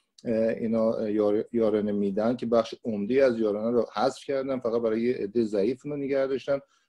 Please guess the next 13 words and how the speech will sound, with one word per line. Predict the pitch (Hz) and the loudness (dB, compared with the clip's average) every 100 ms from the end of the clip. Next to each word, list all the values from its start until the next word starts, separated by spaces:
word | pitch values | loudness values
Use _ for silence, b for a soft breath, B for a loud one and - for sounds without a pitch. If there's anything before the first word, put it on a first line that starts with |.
| _ | _
شاید | - 143 - | 0 0 2
به | |
این | 131 175 | 0 0
شکل | - 117 | 0 -2
شما | - 98 | 0 -2
منظورتون. | 101 101 98 95 107 | 0 -2 -4 -6 -4
من | 127 151 | -4 -2
اگه | 131 123 | -2 -2
به | 131 | -2
یه | 143 139 | -2 -2
توضیح | - 117 120 | 0 2 2
کوتاه | 123 113 101 104 | -2 -4 -4 -2
بدید | 101 107 117 | -2 -2 -4